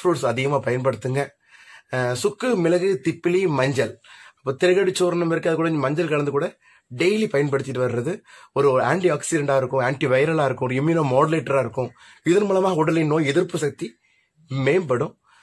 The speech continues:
So இந்த மாதிரியான தொற்றுகள்ல இருந்து நம்ம உடலை வந்து பாதுகாக்கும். So இப்போது இருக்கக்கூடிய சூழ்நிலைகள்ல உங்களை நீங்கள் தனிமைப்படுத்திக் கொள்வதும் உங்களது உடலின் நோய் எதிர்ப்பாற்றலை மேம்படுத்துவது மட்டும்தான் நாம் செய்ய வேண்டிய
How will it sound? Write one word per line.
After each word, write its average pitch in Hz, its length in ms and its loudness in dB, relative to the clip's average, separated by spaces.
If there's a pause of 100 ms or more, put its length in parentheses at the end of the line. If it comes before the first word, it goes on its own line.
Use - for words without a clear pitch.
(120)
So 151 240 -2
இந்த 160 180 0
மாதிரியான 160 460 -2
தொற்றுகள்ல 185 400 -2
இருந்து 143 220 -2
நம்ம 147 140 -4
உடலை 139 260 0
வந்து 120 200 -4
பாதுகாக்கும். 123 720 -2 (360)
So 165 200 0
இப்போது 202 580 2
இருக்கக்கூடிய 180 300 4 (100)
சூழ்நிலைகள்ல 135 720 0 (500)
உங்களை 202 400 4
நீங்கள் 180 280 2
தனிமைப்படுத்திக் 190 640 0
கொள்வதும் 147 500 -2 (520)
உங்களது 165 320 2
உடலின் 196 340 2
நோய் 180 260 4
எதிர்ப்பாற்றலை 180 680 2
மேம்படுத்துவது 151 800 0
மட்டும்தான் 131 840 0 (400)
நாம் 139 200 2
செய்ய 160 300 0
வேண்டிய 131 540 -4